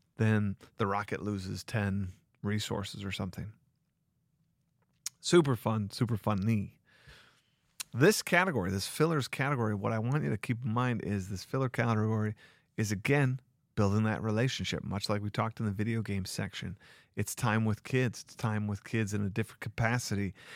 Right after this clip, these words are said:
It gives you a different story to have with kids when you are out at recess. You're kinda razzing them like, "I can't believe you were the renegade and you got me as the sheriff." Brah, you know? Lean into that fun. Lean into those stories. Remember those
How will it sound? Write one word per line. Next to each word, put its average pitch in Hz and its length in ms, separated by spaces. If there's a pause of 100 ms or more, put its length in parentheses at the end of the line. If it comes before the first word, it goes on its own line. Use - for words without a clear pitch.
(140)
It 120 100
gives 120 300
you 170 300
a 156 60
different 127 340
story 139 400
to 117 100
have 139 280
with 107 160
kids 104 280
when 110 160
you 127 140
are 131 120
out 160 240
at - 140
recess. 113 480
You're 120 80
kinda 131 260
razzing 120 380
them 120 120
like, 110 140
"I 104 60
can't 196 280
believe 175 640 (380)
you 151 200
were 160 180
the 147 100
renegade 139 580
and 107 180
you 107 100
got 117 280
me 107 400
as 110 200
the 104 100
sheriff." 123 500 (140)
Brah, 113 960 (420)
you - 80
know? 101 280 (520)
Lean 156 520
into 160 220
that 123 200
fun. 107 640
Lean 143 240
into 139 480
those 110 240
stories. 131 500
Remember 120 680
those 117 260